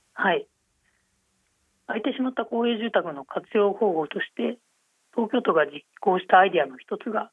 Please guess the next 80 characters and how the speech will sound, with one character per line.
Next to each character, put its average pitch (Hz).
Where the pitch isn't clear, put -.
先 175
ほ 190
ど 180
お 175
伝 175
え -
し -
た 190
よ 160
う -
な 131
水 208
害 220
の 220
時 214
の 143
避 -
難 208
場 220
所 214
と 214
し -
て 208
活 -
用 185
す 196
る 196
と -
い 226
う 175
も 156
の 139
で 131
し -
た。 -
綾 202
瀬 262
川 196
と 170
い 139
う 143
埼 180
玉 185
県 196
方 208
面 160
か -
ら 202
流 175
れ 165
て -
く 196
る 180
川 185
の 190
近 -
く 175
に 151
あ 147
る 143
足 233
立 -
区 -
の 151
都 175
営 156
住 151
宅 196
が 190
そ 185
の 170
一 208
つ 208
の 190
例 147
に 135
な 139
り 147
ま 151
す。 -